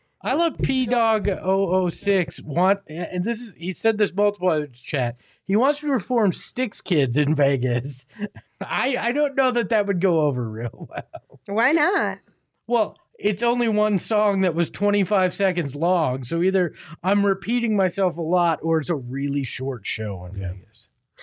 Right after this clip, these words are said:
Speaker 2: Uh, John Tavius in the chat, "Lakers are done?"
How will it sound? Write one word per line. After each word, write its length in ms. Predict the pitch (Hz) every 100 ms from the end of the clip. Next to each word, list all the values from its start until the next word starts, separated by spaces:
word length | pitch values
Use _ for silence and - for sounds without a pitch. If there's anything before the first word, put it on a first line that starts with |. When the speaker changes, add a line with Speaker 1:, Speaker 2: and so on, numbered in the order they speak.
| - -
Speaker 2:
Uh, 160 | 240 240
John 300 | 214 247 254
Tavius 500 | 262 262 269 277 262
in 100 | 240
the 80 | 226
chat, 540 | - 240 202 196 - _ _ _ _ _
"Lakers 460 | 220 233 262 277 247
are 120 | 196
done?" 380 | 185 226 269